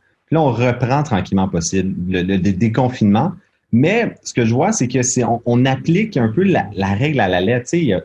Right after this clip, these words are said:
les, des bars qui pourront pas réouvrir, il y a des propriétaires de, de, de, d'établissements qui pourront pas revoir leur chiffre d'affaires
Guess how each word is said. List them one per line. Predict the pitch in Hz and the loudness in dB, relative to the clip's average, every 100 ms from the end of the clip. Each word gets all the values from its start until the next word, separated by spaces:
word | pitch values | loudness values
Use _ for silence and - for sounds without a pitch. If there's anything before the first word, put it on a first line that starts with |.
| - _ _ | -8 _ _
les, | 107 | 0
des | 107 123 113 | 2 4 4
bars | 110 135 185 202 180 135 | 4 2 2 2 -2 -6
qui | - | -10
pourront | - 123 117 113 | -4 -2 0 0
pas | 165 | 0
réouvrir, | 147 120 113 104 113 143 180 135 | 0 2 2 2 0 -2 -2 0
il | |
y | |
a | 101 | 0
des | 101 | 0
propriétaires | 135 135 123 139 170 165 131 107 | -2 -2 -2 0 0 -2 -4 -4
de, | 98 | -2
de, | 95 90 | 0 -2
de, | 85 87 82 | 0 0 0
d'établissements | 113 117 127 104 - 123 165 | 0 0 0 0 0 0 0
qui | 165 | -2
pourront | - 107 104 | -4 -4 0
pas | 170 | -2
revoir | 165 117 104 120 147 | -2 -2 0 0 0
leur | 107 | -4
chiffre | - 110 | -4 -2
d'affaires | 98 87 123 180 | -2 -2 -2 -2